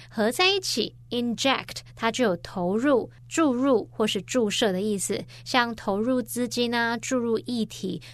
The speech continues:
注射药物等等，我们都可以用inject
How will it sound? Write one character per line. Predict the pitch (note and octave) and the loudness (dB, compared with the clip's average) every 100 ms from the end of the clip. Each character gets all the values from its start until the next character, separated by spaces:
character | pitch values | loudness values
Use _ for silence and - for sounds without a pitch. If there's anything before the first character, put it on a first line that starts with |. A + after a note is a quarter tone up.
| - | -4
注 | C4 A3+ | -2 0
射 | - A3+ | 0 2
药 | G#3+ A#3 | 2 2
物 | G3+ A3 | 2 0
等 | G#3+ F3 F3 | -2 -2 -2
等， | G#3 - - - - | 0 0 0 -12 -6
我 | |
们 | F#3+ G#3 | -4 2
都 | D4 | 2
可 | D#4 D4 | 2 0
以 | |
用 | A#3+ A3 | -2 -2
inject | G3 F3+ E3+ - A3 - - | -4 -4 -4 -2 -2 -2 -8